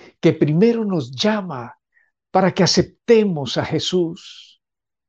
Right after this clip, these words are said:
Y cuando aceptamos a Jesús, entonces ese Espíritu Santo nos es dado para que podamos caminar a la manera de Dios,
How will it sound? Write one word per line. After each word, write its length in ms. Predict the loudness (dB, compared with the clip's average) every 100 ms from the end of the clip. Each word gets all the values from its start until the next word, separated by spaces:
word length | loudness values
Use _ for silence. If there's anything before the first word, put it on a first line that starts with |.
| _ _ -20 -12 -2
Y 100 | 2
cuando 300 | 4 4 4
aceptamos 760 | 2 0 -2 -4 -4 -4 -6
a 80 | -4
Jesús, 600 | -4 -6 -4 -6 -4 -6 -12 -8 0
entonces 680 | 2 4 2 4 0 0
ese 160 | 0 -2
Espíritu 580 | -2 -4 -4 -4 -4 -4
Santo 520 | 0 -2 0 0 0 -2 -16 -2
nos 280 | 0 4
es 280 | 4 2 0
dado 600 | 0 2 2 2 -2 -4 _ _ _ _ _ _ _ _ _ _ _ _ _ _ _ _ _
para 220 | -8 -6 -4
que 120 | -6
podamos 880 | -4 -2 0 -2 -4 -6 -8 -12 _
caminar 800 | -6 -4 -6 -6 -6 -6 -10 -18 _ _ _ _ _ _ _ _ _ _ _
a 100 | -10
la 160 | -6 -6
manera 640 | -6 -6 -4 -4 -6 -8
de 120 | -10
Dios, 840 | -10 -10 -10 -18 -20 -20 -20 _